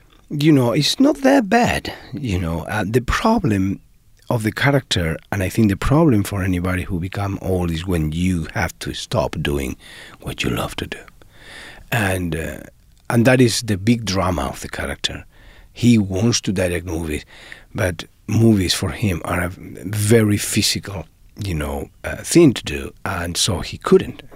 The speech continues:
He, he can't. So, uh, there is a moment in the movie in which he take a decision. He's gonna take a surgery. He goes for it. He wanna fix himself.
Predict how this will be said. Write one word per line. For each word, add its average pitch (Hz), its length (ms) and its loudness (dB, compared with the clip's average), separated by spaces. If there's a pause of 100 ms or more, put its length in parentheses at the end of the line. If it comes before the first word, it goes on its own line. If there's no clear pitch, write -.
He, - 160 -4
he - 440 -6
can't. - 460 -2 (520)
So, 107 380 0
uh, - 40 -10 (420)
there 104 160 -4
is 107 180 -2
a - 40 0
moment 110 340 4
in 101 80 4
the 95 60 2
movie 98 400 2
in 98 160 -6
which 98 200 -4
he 90 140 -6
take 76 260 -6
a - 40 -8
decision. 117 640 0 (320)
He's - 100 -6
gonna 82 200 0
take 76 320 -2
a 71 220 -8 (240)
surgery. 113 640 0 (280)
He - 140 -14
goes 78 240 -4
for - 220 -6
it. 110 200 4
He - 160 -8
wanna 73 200 -4
fix - 380 0
himself. 110 460 0